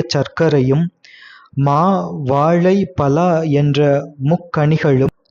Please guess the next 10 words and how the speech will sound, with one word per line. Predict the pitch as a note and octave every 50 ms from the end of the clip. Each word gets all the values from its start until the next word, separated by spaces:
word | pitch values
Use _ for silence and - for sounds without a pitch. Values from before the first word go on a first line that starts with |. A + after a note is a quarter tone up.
| - -
பசுவினது | - D#3 D3+ C#3+ - G#3 G3+ G3 G3+ F#3 F3+ E3+ D3 D#3 D3
நல்ல | C#3 C3+ C3+ C3+ D3 F3 E3 E3 -
பாலும் | - C#3+ C#3 C#3 C#3+ D3 D3+ E3+ F#3+ F#3+ F#3 D#3+
ஆகிய | C#3+ C#3+ D3+ C#3+ C#3 D3+ D3 C#3+ C#3
இவற்றை | C3+ C3 B2 C#3 C3+ - - F#3+ G3 F3+ C3+ B2 A#2+ - - - - - _ -
அன்னத்தோடு | B2+ C#3 D3+ E3+ F#3+ G#3 G#3 G#3 - - F#3+ F3 E3 D#3+ D3+ D3 C#3
கலந்து | C#3+ - C#3+ C3 C3 C#3 D3 D3+ D3+ G#3 G#3+ - - _ _ _ C3 C3+
மனம் | C#3 C#3+ D3+ E3 G3 G#3 F#3 F3
களிப்பு | F3+ - D#3 C#3+ D3 E3 F#3 - - - F#3 F3
மிக | D#3+ D#3 C#3+ - G3+ G3+